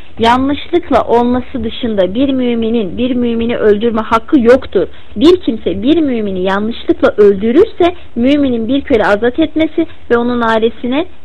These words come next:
e, teslim edilmek üzere diyet vermesi gerekir. Ancak ölenin ailesi o diyeti bağışlarsa o başka. Eğer ölen kimse mümin olduğu halde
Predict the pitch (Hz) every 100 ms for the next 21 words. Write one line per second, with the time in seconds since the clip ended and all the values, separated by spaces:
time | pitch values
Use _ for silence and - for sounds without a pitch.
0 | - - - 208 208 214 262 240 - 247
1 | 208 220 240 269 302 240 214 202 185 226
2 | 262 254 226 208 202 233 233 208 208 208
3 | 175 - - - - 294 285 226 202 160
4 | 160 - - - 240 262 311 320 - 226
5 | 233 247 - 233 - - - 285 285 262
6 | 240 208 208 214 233 - 359 370 - 359
7 | 392 - 330 269 247 - - 143 - -
8 | - - 277 330 302 269 294 339 330 269
9 | 233 202 190 220 254 269 269 - 240 254
10 | 240 302 349 302 220 190 180